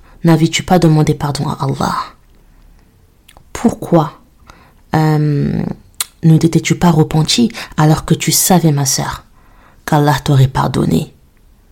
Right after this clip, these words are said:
Parce que Allah, si tu lui demandes pardon avec sincérité, il te pardonne. Il te pardonne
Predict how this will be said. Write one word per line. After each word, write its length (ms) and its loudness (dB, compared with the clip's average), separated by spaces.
Parce 160 -8
que 160 -2
Allah, 600 0
si 200 -2
tu 120 4
lui 60 8
demandes 320 2
pardon 380 -4
avec 220 0
sincérité, 720 -4
il 220 4
te 120 0
pardonne. 640 -2
Il 180 0
te 140 2
pardonne 640 -2